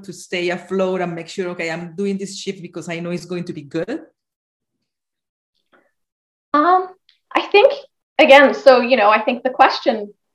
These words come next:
Speaker 2: before was, you know, what I did that wasn't really planned, I think, but that worked out well. So
Speaker 1: Mm-hmm.
Speaker 2: I, I don't think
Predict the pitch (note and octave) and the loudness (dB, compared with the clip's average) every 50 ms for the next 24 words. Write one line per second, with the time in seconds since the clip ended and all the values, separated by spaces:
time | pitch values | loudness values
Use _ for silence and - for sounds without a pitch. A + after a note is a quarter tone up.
0 | _ _ _ _ _ _ _ _ - G#3 G#3 - - E4+ G#4+ A3 G3 F#3+ G3 G#3 | _ _ _ _ _ _ _ _ -12 -10 2 4 6 6 8 6 6 6 4 4
1 | G3+ G3 F#3+ F3+ F#3 F3+ F3+ - - G#3 F#3 F#3 F#3+ G#3 G#3 G#3+ G#3 G3+ - F#3+ | 4 4 2 2 2 0 -6 -10 -8 -4 -4 0 2 2 4 4 2 0 0 -4
2 | G3 - - G3 - G3 F#3 G3+ G3+ G3+ G#3 - - - F#3 F#3+ F#3+ F#3 F#3 F3+ | -6 0 2 2 2 2 2 0 0 0 -2 -10 -12 -6 -2 0 0 0 0 -2
3 | F#3 F3+ _ _ _ _ _ _ _ _ _ - - - A#3+ A#3+ A#3 A3 G#3 F#3 | -6 -10 _ _ _ _ _ _ _ _ _ -20 -12 -4 0 2 4 4 4 4
4 | E3+ E3 F3+ F#3 F3 F#3 - F#3+ F3 F3 - G3 - - F#3+ - F#3 G3+ G#3 G#3 | 2 2 2 2 2 2 2 -2 -4 -2 -4 0 2 2 2 2 2 0 0 -2
5 | - - G3+ G3 F#3+ - F#3 A3 A#3 G#3+ E3+ - - - A#3 A#3 - _ - A3+ | 0 2 2 2 2 0 0 2 4 6 6 4 2 0 -4 -6 -10 _ -4 -2
6 | A3 G#3+ G#3 G#3 G3+ G#3 - - - _ _ _ _ _ _ - A#3 A3 - - | -2 0 2 2 0 0 -2 -6 -14 _ _ _ _ _ _ -2 0 0 2 2
7 | - A#3 A#3+ C4+ D#4+ F#4+ - - - _ - C4+ C#4 C4+ C#4 - | 2 6 6 6 6 6 4 -2 0 _ 4 4 4 4 0 -6